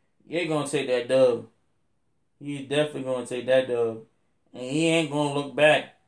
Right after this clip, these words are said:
Hmm. Tell you that right now, buddy. He is not going to look back at all.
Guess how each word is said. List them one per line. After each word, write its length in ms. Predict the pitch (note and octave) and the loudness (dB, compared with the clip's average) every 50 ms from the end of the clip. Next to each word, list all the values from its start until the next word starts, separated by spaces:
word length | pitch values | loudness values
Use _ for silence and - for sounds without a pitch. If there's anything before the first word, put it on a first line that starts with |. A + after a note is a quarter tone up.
| _ _ _ _ _ _ _ _ _ _ _ _ _ _ _ _ _ _ _ _ _ _ _ _ _ _ _ _ _ _ _ _ _ _ _ _ _ _ _ _ _ _ _ _ - - _ - | _ _ _ _ _ _ _ _ _ _ _ _ _ _ _ _ _ _ _ _ _ _ _ _ _ _ _ _ _ _ _ _ _ _ _ _ _ _ _ _ _ _ _ _ -20 -20 _ -10
Hmm. 220 | F3 E3+ D3+ C3+ C3 - _ _ _ _ _ _ _ _ _ _ _ _ _ _ _ _ _ _ | -8 -8 -8 -8 -10 -14 _ _ _ _ _ _ _ _ _ _ _ _ _ _ _ _ _ _
Tell 140 | - B2 | -12 -8
you 100 | B2+ B2+ | -4 -2
that 140 | B2+ B2+ A#2+ | 0 0 0
right 420 | A#2 A#2+ A#2+ A#2+ C3 D3 E3 D#3+ E3 | 0 0 0 2 4 4 4 4 2
now, 320 | D#3+ D3+ D3 C3+ B2+ B2 | 2 4 4 4 4 2
buddy. 400 | B2+ B2 A#2+ B2 A#2+ A#2 - - _ _ _ _ _ _ _ _ _ _ _ _ _ _ _ _ _ _ - | 2 0 0 -2 -4 -10 -12 -18 _ _ _ _ _ _ _ _ _ _ _ _ _ _ _ _ _ _ -20
He 200 | C#3+ C#3 C3+ B2+ | -14 -12 -10 -10
is 100 | A2+ A2+ | -10 -10
not 560 | A#2+ A#2+ B2 C3+ D3 D#3 C3+ C3 - - _ _ _ _ _ _ _ _ - | -10 -8 -4 -2 0 0 0 0 -2 -8 _ _ _ _ _ _ _ _ -14
going 200 | C3 C3+ C3 B2 | -10 -8 -6 -6
to 80 | A#2 A#2 | -6 -6
look 280 | B2+ C#3+ C#3 - - | -6 -6 -8 -6 -2
back 320 | C#3 C#3 C#3+ C3+ C3+ - - - | 0 2 2 2 2 -2 -2 0
at 400 | C3+ C3+ C#3+ C#3+ A#2 - - - - | 2 4 4 4 2 0 -4 -8 -2
all. 540 | A#2+ B2 C3 C3+ C3 B2 A2+ - - - | 2 4 4 6 6 4 2 0 -6 -14